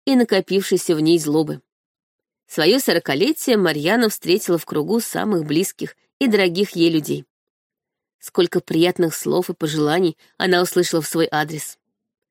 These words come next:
Стол получился шикарным. Гости не переставали нахваливать кулинарные способности Марьяны. Муж и дочери помогли ей с готовкой, и поэтому у именинницы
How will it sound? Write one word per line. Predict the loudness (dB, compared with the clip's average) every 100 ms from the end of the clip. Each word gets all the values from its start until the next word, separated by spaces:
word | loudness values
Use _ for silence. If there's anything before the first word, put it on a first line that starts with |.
| _ _
Стол | -12 0 2 2
получился | 2 2 2 2 -2 -2 -4
шикарным. | -6 -4 -2 -2 -6 -10 _ _ _ _ _ _
Гости | 4 4 4 2
не | 0
переставали | 2 -2 0 0 2 2
нахваливать | 2 -2 -2 0 0 -2 -8 _ _
кулинарные | 0 2 4 4 2
способности | 0 -2 -2 -2 -2 -2
Марьяны. | 0 2 2 0 -4 -12 _ _ _ _ _ _ _
Муж | 2 2 2
и |
дочери | 0 0 0 0 -2 _ -2
помогли | 0 2 4
ей | 4
с | 2
готовкой, | -2 -2 -2 -2 -6 -8 -8 _ _ _ 0
и | 2
поэтому | 2 0 0 2 2 2
у | 2
именинницы | 4 2 2 2 2 0 -4 -8